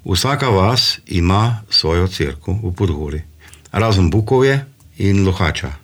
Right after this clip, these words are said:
V Studenem je pa farna cerkev. Farna cerkev je pa od vseh vasi v fari. To se pravi, da, da Lovrenc ne bi bila študentska cerkev, ki ščiti našo vas in Podgoro. To je zanimiva pripovedka tudi,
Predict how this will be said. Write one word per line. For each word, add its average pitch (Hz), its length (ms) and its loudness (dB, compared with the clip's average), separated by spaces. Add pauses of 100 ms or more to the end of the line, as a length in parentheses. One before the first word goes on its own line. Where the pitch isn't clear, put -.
V 98 120 0
Studenem 127 460 2
je 113 100 0
pa 92 100 0
farna 120 400 0
cerkev. 78 600 -6
Farna 123 300 0
cerkev 123 380 0
je 110 120 4
pa 107 80 0
od 95 140 2
vseh 107 400 0
vasi 87 460 -2
v 90 100 -4
fari. 76 400 -6 (140)
To - 80 -14
se 104 180 -2
pravi, 131 500 2
da, 95 340 2
da 92 220 -2
Lovrenc 123 640 2 (440)
ne 107 140 4
bi 104 100 2
bila 98 260 2
študentska 92 560 -2
cerkev, 131 460 -2 (220)
ki 123 440 0
ščiti 123 540 0 (300)
našo 90 300 2
vas 123 440 0 (160)
in 87 140 -2
Podgoro. 110 540 2 (220)
To 113 120 0
je 104 300 4
zanimiva 98 580 4
pripovedka 90 640 0
tudi, 127 360 2